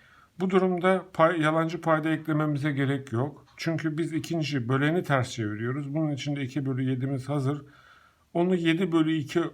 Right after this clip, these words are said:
olarak yazdık ve işlem artık çarpma. Bir tam sayıyla bir rasyonel sayı çarparken bunun paydasına bir yazıp, yazıp devam edebileceğiniz gibi tam sayıyla payı çarpıp paya yazarız.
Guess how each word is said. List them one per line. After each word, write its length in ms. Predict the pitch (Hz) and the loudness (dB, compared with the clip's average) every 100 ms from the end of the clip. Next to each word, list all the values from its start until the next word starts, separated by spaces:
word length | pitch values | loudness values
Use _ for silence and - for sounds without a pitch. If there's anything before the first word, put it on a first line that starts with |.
| - | 0
olarak 440 | 123 120 120 120 | 2 2 0 0
yazdık 500 | 143 147 147 170 - | 0 0 -2 -6 -4
ve 120 | 151 | -4
işlem 400 | 151 - 165 147 | -2 -4 -2 0
artık 360 | 135 131 165 143 | -2 -4 -8 -4
çarpma. 560 | 143 127 127 120 95 - _ _ _ _ _ _ - - - - | 2 2 0 -6 -8 -10 _ _ _ _ _ _ -20 -20 -20 -2
Bir 200 | 180 185 | 0 0
tam 220 | 170 180 | 0 -2
sayıyla 520 | 165 170 151 143 135 | 0 0 2 2 0
bir 160 | 156 160 | 2 2
rasyonel 420 | 151 143 156 156 | 0 -2 0 0
sayı 260 | 147 147 139 | 0 -2 -2
çarparken 800 | - 143 139 160 143 165 160 147 | 0 0 0 -2 0 -2 -2 -2
bunun 180 | 160 156 | -2 0
paydasına 640 | 151 147 143 156 147 139 | 0 0 -4 -2 -2 0
bir 100 | 151 | 0
yazıp, 420 | 143 143 139 135 - - - _ _ _ _ _ - | 2 0 -2 -8 -14 -20 -20 _ _ _ _ _ -4
yazıp 420 | 135 135 147 - | -2 -2 -6 -2
devam 280 | 139 143 143 | 4 4 4
edebileceğiniz 600 | 139 139 131 160 196 127 | -2 -2 -2 -2 -2 -2
gibi 180 | 113 98 92 _ _ - - - _ _ | -4 -4 -12 _ _ -20 -20 -20 _ _
tam 400 | - 175 180 165 - | 2 4 4 -4 -16
sayıyla 600 | - 151 156 165 147 127 | -6 -2 0 2 2 -2
payı 260 | - 147 180 | 2 2 2
çarpıp 580 | - 147 135 180 - - | 2 0 0 -6 -16 0
paya 260 | 135 147 | 2 4
yazarız. 1200 | 151 127 110 113 110 107 _ _ 117 120 185 - | 2 2 0 -2 -4 -8 _ _ -4 -2 -2 -4